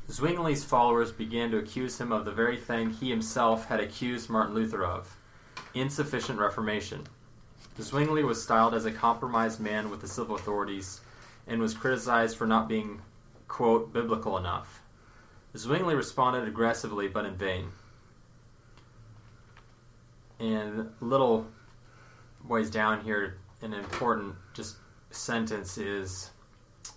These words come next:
uh, "And what are the tenets of this faith that has, more than any other form of Protestantism, so deeply influenced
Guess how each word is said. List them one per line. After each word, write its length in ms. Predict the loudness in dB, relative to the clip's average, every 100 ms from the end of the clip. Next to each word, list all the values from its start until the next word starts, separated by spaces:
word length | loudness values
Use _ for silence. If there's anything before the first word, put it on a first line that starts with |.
| -20 -20 -20 -20 -20 -10
uh, 300 | -4 -2 -2
"And 180 | -4 2
what 200 | 6 6
are 40 | 6
the 120 | 0
tenets 320 | -2 -2 0
of 80 | -4
this 160 | -4
faith 420 | -2 0 2 0 0
that 140 | 0
has, 520 | 2 2 2 0 -6 -14 -12
more 240 | 0 2
than 160 | 2 0
any 180 | 2 4
other 180 | 4 2
form 360 | 0 0 -2
of 40 | 2
Protestantism, 800 | 4 4 0 -4 -2 -4 -6
so 240 | -6 0 0
deeply 500 | 0 -6 0 0 0
influenced 680 | -4 -4 -6 -6 -8 -12